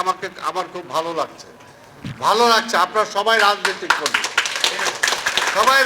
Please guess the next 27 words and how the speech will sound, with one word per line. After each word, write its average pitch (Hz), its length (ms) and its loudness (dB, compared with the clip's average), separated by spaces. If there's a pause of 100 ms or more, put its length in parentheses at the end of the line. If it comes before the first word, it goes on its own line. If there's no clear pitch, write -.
রাজনৈতিক 254 500 -2
কর্মী, 226 220 2 (140)
আপনাদের 240 380 -2
উপর 240 120 -2 (120)
অনেক 247 220 -2
কিছু 240 140 -6 (100)
নির্ভর 233 300 2 (120)
করে। 175 180 -2 (420)
আমি 185 200 0
এই 226 120 -4
কারণেই 240 400 2
বলতেছি, 220 400 -8 (1000)
বিএনপির, 247 540 0 (120)
বিএনপি 254 420 0 (140)
একমাত্র 247 320 -2 (120)
আশা, 202 220 0 (600)
বিএনপি 247 380 0 (120)
একমাত্র 262 300 -2 (140)
ভরসা। 220 380 0 (500)
কাজে 220 220 0 (120)
বিএনপি 262 420 0 (160)
পারে 240 220 4 (480)
এই 220 160 0
দেশের 226 240 -2 (100)
রাজনীতিটাকে 220 640 -2 (140)
সঠিকভাবে 214 640 -4 (600)
স্থায়ীকরণ 208 720 0